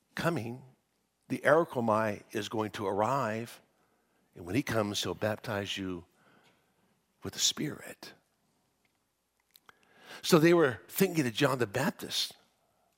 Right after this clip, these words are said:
was the coming one, but he wasn't. He was the forerunner to the Messiah. Malachi three, verse number one, prophesied about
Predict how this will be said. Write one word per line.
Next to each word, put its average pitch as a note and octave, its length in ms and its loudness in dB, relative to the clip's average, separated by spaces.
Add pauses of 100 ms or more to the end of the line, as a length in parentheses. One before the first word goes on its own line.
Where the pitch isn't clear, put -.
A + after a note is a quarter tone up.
(320)
was B2 180 0
the - 80 -4
coming G#2+ 300 -6
one, F2 140 -8
but E2 120 -6
he - 20 -6
wasn't. - 500 -4 (1000)
He - 160 -2
was C3+ 180 0
the A#2 80 -2
forerunner D3+ 680 4
to G2+ 60 -8
the G2+ 100 -8
Messiah. F#2+ 500 -2 (1500)
Malachi A2+ 420 2
three, D#3+ 300 0
verse A2 200 -4
number B2+ 160 0
one, C#3 220 2
prophesied D3 580 0
about A#2 280 2